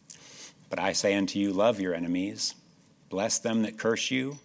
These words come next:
do good to them that hate you, pray for them which despitefully use you and persecute you." Let's pray. Heavenly Father, Lord, thank you for the day that you've given us.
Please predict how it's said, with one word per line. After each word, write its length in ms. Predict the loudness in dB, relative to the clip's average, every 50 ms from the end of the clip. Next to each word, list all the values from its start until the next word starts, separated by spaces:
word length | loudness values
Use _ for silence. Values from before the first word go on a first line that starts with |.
| -18 -18 -18 -18 -18 -20 -20 -20 -20 -12 -8
do 120 | -6 -6
good 300 | -2 0 0 0 0 0
to 60 | 0
them 240 | 2 2 2 2 2
that 100 | 0 -2
hate 240 | 0 0 0 0 0
you, 460 | 0 0 0 0 -2 -4 -6 -12 -14 -18 -20 _ _ _ -20 -20 _ _ _ _ -20 _ _
pray 240 | -2 2 4 4 4
for 180 | 4 2 -2 -2
them 440 | -2 -2 0 -2 -2 -2 -4 -4 -8
which 200 | -10 -12 -10 -8
despitefully 680 | -2 -2 0 0 2 0 0 0 -2 -6 -4 -2 0 2
use 400 | 2 4 4 4 4 2 2 0
you 320 | 0 0 0 0 -2 -6 -8 -12 -14 -14 -16 -20 _ _ _ _ _ -8 -4
and 120 | -4 -2
persecute 600 | -2 -2 -4 -4 -6 -8 -10 -14 -16 -14 -14 -14 -14
you." 60 | -14 -16 -20 -20 -20 -20 -20 _ -20 -20 -20 -20 _ _ -20 -20 _ _ -18 -14 -12
Let's 140 | -12 -12 -10
pray. 200 | -8 -10 -10 -10 -12 -10 -8
Heavenly 240 | -6 -4 -4 -4 -2
Father, 400 | 0 0 0 0 0 -2 -4 -6 -10 -16 -20 -20 -20 -20 -20 -12
Lord, 220 | -8 -6 -6 -6 -4
thank 260 | -4 -4 -4 -4 -4
you 80 | -8 -6
for 160 | -6 -6 -6
the 80 | -6
day 220 | -2 0 0 0 0
that 80 | 0
you've 200 | -4 -6 -6 -4
given 240 | -4 -4 -2 -2 -2
us. 360 | -2 -4 -4 -6 -8 -8 -10